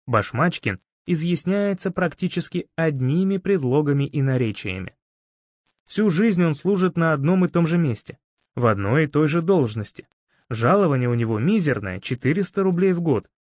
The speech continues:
Вицмундир давно уже не зелёного, а рыжевато-мучного цвета.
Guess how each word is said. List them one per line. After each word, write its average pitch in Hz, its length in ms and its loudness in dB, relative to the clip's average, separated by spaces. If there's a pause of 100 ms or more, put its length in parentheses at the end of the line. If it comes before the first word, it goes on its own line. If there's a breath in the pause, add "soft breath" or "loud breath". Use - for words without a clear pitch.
(240)
Вицмундир 120 640 2
давно 120 380 0
уже 135 180 2
не 147 140 2
зелёного, 110 720 0
а 107 40 2
рыжевато-мучного 160 960 0
цвета. 143 420 -4